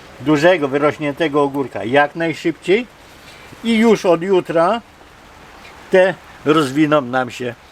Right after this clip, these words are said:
w takie duże owoce. Nie zrywając takiego dużego ogórka, możemy doprowadzić do tego, że te wykrzywią się, przyschną i z nich już dużego owocu nie będzie. Jeżeli się pozbędziemy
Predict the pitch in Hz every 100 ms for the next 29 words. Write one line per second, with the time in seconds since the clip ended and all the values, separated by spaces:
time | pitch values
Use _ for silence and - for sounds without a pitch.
0 | - - - - 170 156 151 139 131 143
1 | 143 135 120 - 120 214 175 170 170 175
2 | 143 120 143 139 135 143 143 160 151 185
3 | 202 247 - 220 - - - - - -
4 | 202 180 190 185 170 165 170 165 147 147
5 | 170 143 147 113 - 175 147 131 202 -
6 | 220 190 190 156 - 165 147 - - -
7 | - - - - - - 196 - 165 160
8 | 147 127 _ _ - 180 135 156 147 156
9 | 123 131 127 127 131 127 135 - 151 156
10 | 147 110 - - 160 147 156 135 - 135
11 | 139 131 143 139 131 95